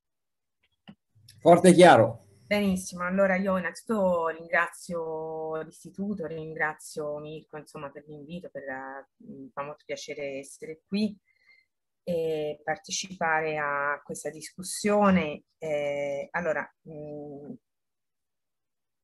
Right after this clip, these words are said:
Speaker 2: ci, ci, ci sono, avrei molte, molte cose, molte cose da dire, molte osservazioni da fare, eh, ma, eh, diciamo, intanto mi limito a,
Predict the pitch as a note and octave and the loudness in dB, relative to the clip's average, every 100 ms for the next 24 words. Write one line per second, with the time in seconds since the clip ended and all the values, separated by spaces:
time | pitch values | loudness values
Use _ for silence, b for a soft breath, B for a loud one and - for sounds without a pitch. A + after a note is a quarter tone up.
0 | _ - G3 F#3+ - A#3 - G#3 G3 A#3+ | _ -6 -2 -2 -4 -10 -6 -4 0 4
1 | A#3+ G#3+ G#3 - - - G3 A#3 A3+ A#3+ | 6 6 4 -4 -6 -2 2 4 4 4
2 | B3 - G#3+ G#3 G3 G3 G3 F#3 - F#3+ | 0 -2 -4 -4 -4 -2 0 -2 -2 -8
3 | F3 E3 D#3+ D#3 D#3 G3 F#3+ F#3 F3 - | -8 -10 -10 -10 -6 -6 -6 -8 -10 -8
4 | E3 E3 - G#3+ F3+ D#3 E3 - D#3 - | -10 -10 -6 -4 -4 -6 -12 -14 -16 -14
5 | D#3+ E3 - E3 E3 D#3 D3+ - D3+ C#3+ | -10 -12 -12 -14 -10 -10 -10 -8 -4 -4
6 | E3 A3 A#3 _ _ _ _ _ _ - | -2 -4 -6 _ _ _ _ _ _ -14
7 | D#3+ D#3 D#3 D3+ D3+ D3+ - D#3 D3 D3 | -12 -10 -6 -4 -2 -4 -8 -12 -10 -10
8 | - E3 E3+ F#3 G#3+ G#3+ F#3 F3 F3+ E3+ | -8 -8 -6 0 2 2 -2 -6 -10 -10
9 | D#3+ E3 D#3 D3+ D3+ D3+ - D#3 D#3 D3 | -8 -4 -2 -2 -4 -6 -6 -10 -10 -10
10 | D3 D3 | -10 -10